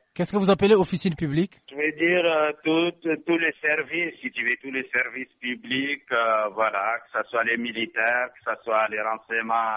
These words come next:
Speaker 2: tout est privatisé aujourd'hui. Il suffit de regarder Niamey, combien ça prolifère. Euh, toutes ces agences de sécurité, à Bamako, pareil. Donc, en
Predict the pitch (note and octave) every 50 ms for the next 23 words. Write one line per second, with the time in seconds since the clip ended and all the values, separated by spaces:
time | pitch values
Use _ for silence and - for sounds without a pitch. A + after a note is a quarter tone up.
0 | G#2 G2+ G2+ - _ - D#3+ E3 - D3 C3 B2 A#2 A#2 - - B2+ A#2 A2 A#2+
1 | A#2 - A#2 A2+ G#2 A2+ A#2 A2+ G#2+ F#2+ G#2 G#2 - B2+ C3 A#2 _ - G#2+ -
2 | - A2 - G#2+ G2+ G2+ G2+ G2+ G2+ - - G#2 G2+ G2 G2+ G#2+ A2 A2 B2 C#3
3 | D3+ D3 - - B2+ A#2+ A2 A2+ A2+ A2 G#2+ _ - G#2 - - G#2+ G#2 G2+ G2+
4 | G2 - - A#2+ B2+ C#3 D3+ - _ - - - _ _ _ _ _ _ _ -
5 | - - G#2 G#2 G#2+ G#2+ - - B2 - - - G#2+ G2+ G#2 A2 G#2+ G#2 - A#2
6 | A#2+ B2 B2 A#2+ _ F2+ G#2+ G#2 - - G#2+ - - A2 G#2 G2+ G2+ - A#2+ B2
7 | C3 C3 C3 B2+ B2 G#2+ G2+ - A2 G#2 G#2+ G#2 G2 - - G#2+ G#2 - G2+ F#2
8 | F#2+ G2 A#2 C3 C3+ C3 A#2+ G#2+ G#2 G2+ - G#2+ G2 G2 G2 F#2+ F#2+